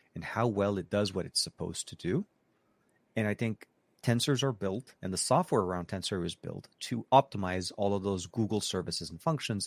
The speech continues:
and your daily activities. If you've ever used a Pixel, you know exactly how well the device runs. Regardless of thermals, it runs and it does the job.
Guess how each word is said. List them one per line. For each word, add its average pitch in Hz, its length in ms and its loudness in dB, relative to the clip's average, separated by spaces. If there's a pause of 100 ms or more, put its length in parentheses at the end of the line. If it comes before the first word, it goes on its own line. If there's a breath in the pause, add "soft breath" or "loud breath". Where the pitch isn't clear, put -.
and 107 260 0
your 95 120 0
daily 92 340 0
activities. 82 500 -6 (520 loud breath)
If 113 160 0
you've 101 160 -2
ever 120 160 6
used 135 260 0
a 156 60 4
Pixel, 104 420 0
you 104 160 4
know 113 160 6
exactly 110 420 4
how 98 160 2
well 95 200 2
the 85 100 -8
device 80 420 -4
runs. - 240 -8 (240 soft breath)
Regardless 143 440 8
of 160 100 -4
thermals, 123 480 2
it 120 160 2
runs 107 480 0
and 101 140 -2
it 92 100 -6
does 82 220 -2
the 107 100 -4
job. 208 260 -2